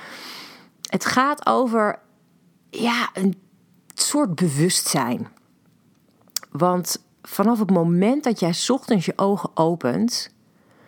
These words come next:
bepaal je zelf hoe je dag gaat verlopen.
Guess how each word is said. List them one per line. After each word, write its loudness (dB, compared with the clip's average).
bepaal 0
je 0
zelf -2
hoe 0
je 0
dag -2
gaat -2
verlopen. -2